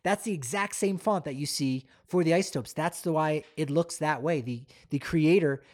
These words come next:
Matt Groening, a big baseball fan, gave him the thumbs up and said, "Yeah, absolutely. Let's go forward. You can use the name, not that he had any rights, but you can also use the font. You can use the Simpsons font, and it can be this,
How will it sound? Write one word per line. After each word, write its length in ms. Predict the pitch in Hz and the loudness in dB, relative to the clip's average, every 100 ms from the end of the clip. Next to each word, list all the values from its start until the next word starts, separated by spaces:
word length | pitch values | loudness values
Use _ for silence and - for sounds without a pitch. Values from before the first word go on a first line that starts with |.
| - | -4
Matt 180 | 160 170 | -2 0
Groening, 460 | 135 190 165 139 - _ _ _ | 4 4 4 0 -6 _ _ _
a 60 | 127 | 0
big 180 | 170 170 | 2 6
baseball 360 | 180 - 165 | 4 4 2
fan, 420 | 151 165 170 190 196 _ _ _ _ - _ | 2 2 2 0 -6 _ _ _ _ -20 _
gave 140 | - 151 | -4 -2
him 80 | 196 | 0
the 80 | |
thumbs 300 | 190 214 202 | 2 4 6
up 180 | 208 226 | 4 4
and 100 | 147 | 0
said, 240 | - 156 131 - | 0 0 -2 0
"Yeah, 220 | 196 175 | 2 2
absolutely. 720 | 139 160 - 202 202 127 123 - _ _ | 0 -4 0 0 2 -2 -4 -8 _ _
Let's 240 | 135 175 170 | 0 0 4
go 180 | 185 | 4
forward. 520 | 185 202 202 175 160 143 _ _ - | 6 8 8 8 4 0 _ _ -4
You 120 | 156 | -2
can 160 | 226 180 | 0 2
use 240 | 196 190 | 0 0
the 100 | 208 | 0
name, 320 | 208 220 226 | 2 2 2
not 160 | 170 147 | 0 0
that 140 | 139 | -2
he 100 | 135 | 0
had 140 | 131 120 | -2 -2
any 180 | 110 | -4
rights, 320 | 117 185 180 - - - | 0 0 0 -4 -18 -4
but 120 | 170 | -2
you 120 | 202 | 0
can 80 | 196 | 2
also 240 | 220 247 | 2 2
use 340 | 160 160 165 131 | 0 2 0 -2
the 100 | 107 | -6
font. 340 | - 180 139 | 2 2 2
You 100 | 120 | -2
can 100 | 151 | -4
use 160 | 160 147 | -2 -4
the 80 | 143 | -6
Simpsons 460 | - 160 143 127 | -4 -4 -6 -6
font, 340 | - 180 143 - - - - | -2 0 -2 -6 -16 -20 -6
and 100 | 147 | -2
it 60 | |
can 120 | 143 151 | 0 2
be 100 | 160 | 4
this, 280 | 147 139 | 2 0